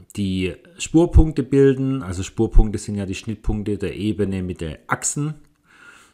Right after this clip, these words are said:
Ja, also mit der X eins Achse zum Beispiel, da ist ja X zwei und X drei null.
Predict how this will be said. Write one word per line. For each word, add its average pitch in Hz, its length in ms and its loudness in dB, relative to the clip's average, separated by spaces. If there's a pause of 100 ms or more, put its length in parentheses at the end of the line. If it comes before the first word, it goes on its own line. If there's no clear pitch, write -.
(100)
Ja, 107 220 0
also 98 180 -2
mit 101 160 0
der 98 120 0
X 101 180 -8
eins 123 400 -2
Achse 113 540 -2
zum 107 200 -4
Beispiel, 104 400 -2
da 95 80 -2
ist 92 100 -6
ja 95 120 -4
X - 340 -10
zwei 92 360 -2
und 104 60 0
X - 240 -10
drei 92 240 -6
null. 120 420 -2